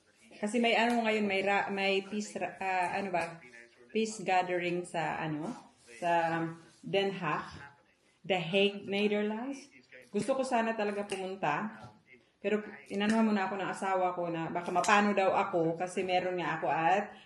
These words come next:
medyo maano yung pag meron ako ba? Minsan, kuyapan man. <laughs> Tapos, medyo kalakasan ng ating, ano, flow ng ating dugo.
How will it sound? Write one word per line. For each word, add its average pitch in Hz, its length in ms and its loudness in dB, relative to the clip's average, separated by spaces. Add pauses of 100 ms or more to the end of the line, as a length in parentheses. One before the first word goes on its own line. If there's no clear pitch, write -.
medyo 180 880 2 (560)
maano 196 320 0
yung 185 560 -2
pag 180 160 -4
meron 190 320 -2
ako 185 160 -6
ba? 151 160 -6 (640)
Minsan, 170 640 -2 (160)
kuyapan 196 480 4
man. 170 160 4 (1080)
<laughs> - 1120 -4
Tapos, 190 540 2
medyo 190 320 2
kalakasan 196 640 4
ng 180 100 0 (140)
ating, 180 400 6 (400)
ano, 190 320 2
flow 196 320 6
ng 185 160 0
ating 185 320 2
dugo. 175 560 4